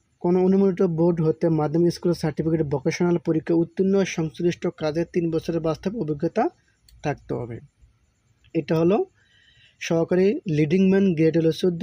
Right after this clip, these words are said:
বেতন হলো দশ হাজার দুশো থেকে চব্বিশ হাজার ছশো আশি টাকা, তবে ট্রেড ভিত্তিক অনেকগুলো সংখ্যা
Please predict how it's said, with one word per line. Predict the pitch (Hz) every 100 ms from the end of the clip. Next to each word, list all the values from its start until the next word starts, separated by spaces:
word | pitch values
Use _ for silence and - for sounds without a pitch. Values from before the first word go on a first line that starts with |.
| 190 165
বেতন | 165 185 202 285 _ _ _ _ _
হলো | 143 139 170 302 _ _ _ _ 147
দশ | 151 170
হাজার | 160 151
দুশো | 151 160
থেকে | 175 185 -
চব্বিশ | 160 151 156
হাজার | 160 170
ছশো | - 151 - 160
আশি | - -
টাকা, | 175 214 302 - _
তবে | 165 160 196 _
ট্রেড | - 202 185 170
ভিত্তিক | 180 214 202 202
অনেকগুলো | 180 165 196 214 -
সংখ্যা | 156 143